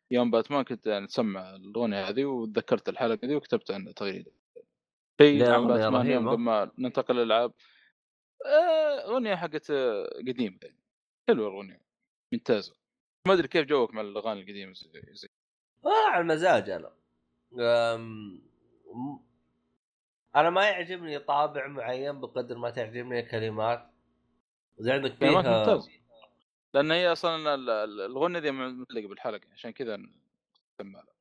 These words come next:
Speaker 2: آه، <clears throat> عندك فيه أغنية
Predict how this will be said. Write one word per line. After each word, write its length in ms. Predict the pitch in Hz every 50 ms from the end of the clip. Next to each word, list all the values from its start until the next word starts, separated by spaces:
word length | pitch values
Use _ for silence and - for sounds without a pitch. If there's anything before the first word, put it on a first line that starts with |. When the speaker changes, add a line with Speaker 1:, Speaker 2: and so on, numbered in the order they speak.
| _ _ _ _ _ _ _ _ _ -
Speaker 2:
آه، 520 | 123 120 117 117 117 113 113 117 117 - - 165 185 165 143 117 - - _ _ _
<clears throat> 580 | _ _ _ _ _ _ _ _ _ _ - 110
عندك 240 | 123 139 135 127 -
فيه 260 | - - 147 139 143
أغنية 360 | 143 139 135 120 117 113 107